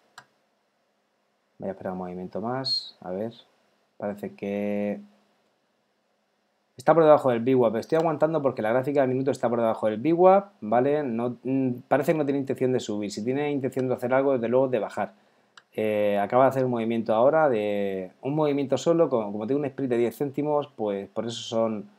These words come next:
es tan, tan agresivo el movimiento, ¿no? El spy no me está ayudando nada ahora, así que me parece que me voy a tener que ir de la operación porque si hace otro movimiento voy a llegar a mi riesgo diario.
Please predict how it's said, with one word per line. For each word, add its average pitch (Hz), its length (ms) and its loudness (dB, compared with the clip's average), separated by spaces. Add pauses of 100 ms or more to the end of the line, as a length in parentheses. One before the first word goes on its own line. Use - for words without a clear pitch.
(240)
es - 140 -10
tan, 110 360 -2
tan 110 140 -2
agresivo 101 500 -2
el 92 60 -4
movimiento, 98 520 -8
¿no? 127 160 -10 (680)
El 117 200 0
spy 156 220 2
no 156 80 -2
me 143 60 0
está 127 140 -2
ayudando 120 300 2
nada 117 240 4
ahora, 165 360 4 (960)
así 131 200 -8
que 123 60 -2
me 113 100 -2
parece 110 220 0
que 117 60 -2
me 107 80 -4
voy - 20 -6
a 95 40 -6
tener 101 200 -8
que 101 140 -6
ir 101 120 -4
de 98 80 -6
la 98 60 -2
operación 113 440 -6
porque 95 600 -8 (240)
si - 140 -10
hace 107 100 -6
otro 107 180 -6
movimiento 107 720 -4 (1900)
voy 110 340 0
a 104 60 2
llegar 101 220 0
a 98 60 -4
mi 101 80 -6
riesgo 98 240 -4
diario. 120 480 2